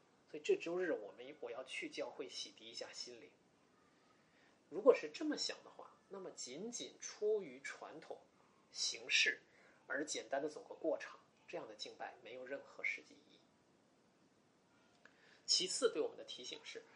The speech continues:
共同聚集提醒我们警惕个人主义和消费主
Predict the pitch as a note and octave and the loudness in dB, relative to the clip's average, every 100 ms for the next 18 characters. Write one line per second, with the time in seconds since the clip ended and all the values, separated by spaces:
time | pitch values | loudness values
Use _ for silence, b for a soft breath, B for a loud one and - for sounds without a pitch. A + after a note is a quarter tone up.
0 | B B B3+ F#3+ - C#3+ - D3+ A#2+ - | B B 10 10 6 -8 -6 -6 -6 -10
1 | - C#3+ D3+ D#3+ F#2+ G2+ - - - - | -6 -4 -4 -4 -6 -10 -8 -8 -8 -8
2 | F3 - A#3 F#3 A2 - - - A2+ - | -6 8 12 12 10 -6 -16 -16 -14 -8
3 | B2+ - - F3+ F#3 - A#2+ | 0 4 6 8 6 0 -10